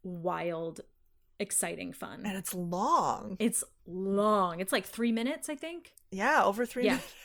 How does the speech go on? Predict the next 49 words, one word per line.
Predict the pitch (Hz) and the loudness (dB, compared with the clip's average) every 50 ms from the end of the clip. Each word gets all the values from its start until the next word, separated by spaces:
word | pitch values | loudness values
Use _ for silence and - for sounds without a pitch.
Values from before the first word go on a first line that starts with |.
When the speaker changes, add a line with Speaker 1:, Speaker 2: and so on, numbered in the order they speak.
| - 220 170 147 - 285 | 6 6 6 4 2 0
Speaker 1:
yeah. | 269 - | 2 4
It's, | 262 269 240 - 208 | 4 4 4 4 6
Speaker 2:
<laughs> | |
Speaker 1:
you're | 226 294 370 | 6 6 6
Speaker 2:
It's | 330 - | 6 6
Speaker 1:
on | 269 294 262 | 6 6 6
Speaker 2:
like | 226 | 4
Speaker 1:
it | - - | 0 0
for, | 214 214 202 - - 190 | 2 2 2 0 0 0
like, | 214 220 - | 0 0 2
there's, | 254 269 320 330 - - - - 190 180 | 2 2 2 2 0 -4 -6 -10 -4 -2
listen, | 220 240 - 202 190 | 0 0 0 0 -2
the | 196 185 | -4 -2
R | - 208 254 320 302 | 0 2 2 4 2
O | 240 220 | 2 0
I | 226 220 190 | 0 0 -2
is | 170 175 170 | -2 -4 -4
there. | - 180 - - - 180 - _ _ | -4 -4 -4 -4 -6 -8 -10 _ _
Like, | 190 190 180 175 - - | -2 -2 -2 -4 -6 -4
Speaker 2:
Yeah. | - 220 220 - - - | 0 6 8 8 10 10
Speaker 1:
at | 240 233 | 10 10
least | 294 381 370 - - | 10 10 10 10 8
you're, | 392 381 - - - - - 294 | 6 6 4 2 -6 -10 -8 -2
at | - | 0
least | 320 - 294 302 - | 2 2 2 4 4
you're | - | 6
not | 302 294 302 | 6 8 8
Speaker 2:
<laughs> | |
The | 294 | 8
Speaker 1:
on | 240 233 226 | 8 8 8
it | - | 8
for, | - - | 8 6
like, | 208 - - - 190 - | 6 6 6 6 6 6
three | 262 269 | 6 4
Speaker 2:
R | 254 | 4
O | - | 6
I. | |
Speaker 1:
seconds, | - 302 294 - 208 196 - | 6 6 4 4 0 0 0
right? | 190 190 196 226 226 | 0 0 0 2 2
Like, | 220 202 202 | 0 -2 -2
if | 214 196 233 | -2 -2 -2
you're | 269 254 | -2 -2
gonna | 294 294 277 | -2 -2 0
wait | 277 269 233 | -2 -2 0
in | 240 | 0
line | 240 247 262 247 | 0 0 0 0
for | 277 | -2
this | 269 277 254 - | -4 -4 -4 -4
thing | 285 277 277 277 277 | -2 -2 0 -2 -2